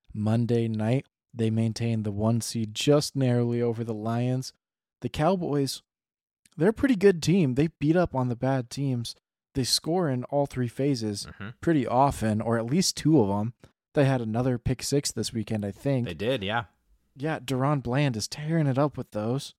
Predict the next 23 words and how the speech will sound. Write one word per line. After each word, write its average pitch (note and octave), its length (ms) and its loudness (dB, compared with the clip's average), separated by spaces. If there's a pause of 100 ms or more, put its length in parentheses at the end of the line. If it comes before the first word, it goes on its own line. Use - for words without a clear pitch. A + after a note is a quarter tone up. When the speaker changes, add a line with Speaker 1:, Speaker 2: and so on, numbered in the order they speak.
(760)
Speaker 1:
Uh, B2 420 2 (380)
and A#2 240 0
they C3 140 0
kind E3+ 240 -2
of E3+ 60 0
have D3+ 100 -2
no D3 160 2
shot. D3+ 380 -2 (100)
Like B2 180 -4
you B2+ 60 -8
said, A#2+ 360 0
the - 140 -14
Eagles C3 300 -4
are A2+ 60 -4
just A#2 240 -8
dominating. F#2+ 580 -6
Speaker 2:
The - 260 -18
Eagles A#2 280 -6
are G#2 140 -8
dominating. F#2 720 -6
And A2+ 380 -10
the A#2+ 180 -8
Eagles E3+ 460 -4